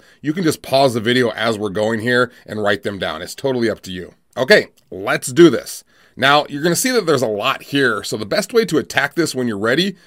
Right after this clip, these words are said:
is to assign different tasks or checklists to different people. So you're like, "I have this, this, and this. Bob, you take this, this, and this. Fred, you take these. Ready, go." And now everyone's responsible for certain tasks, and nobody's wondering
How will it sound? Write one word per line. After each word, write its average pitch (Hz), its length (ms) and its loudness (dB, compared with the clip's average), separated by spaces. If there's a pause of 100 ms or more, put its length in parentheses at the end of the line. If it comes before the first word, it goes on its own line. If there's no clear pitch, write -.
is - 160 -8
to 135 140 -2
assign 139 420 -2
different 135 300 -2
tasks 139 420 0
or 110 80 -2
checklists 175 520 -2
to 135 60 -6
different 113 280 -4
people. 80 360 -6 (300)
So - 140 -4
you're 123 80 4
like, 123 260 2
"I 151 160 2
have 151 240 0
this, 135 220 0
this, 135 200 -2
and 139 140 0
this. 117 320 -4 (260)
Bob, 131 640 -2
you 151 200 -8
take 143 280 2
this, 135 200 2
this, 139 220 0
and 143 120 0
this. 104 260 -6 (180)
Fred, 123 360 -2
you 156 80 -4
take 165 300 0
these. 117 360 -2 (240)
Ready, 123 320 0
go." 113 340 4 (420)
And 110 140 -8
now 131 160 2
everyone's 147 480 4
responsible 139 480 2
for 127 140 -4
certain 127 260 -2
tasks, 120 420 2 (120)
and 104 100 -6
nobody's 127 340 2
wondering 123 640 4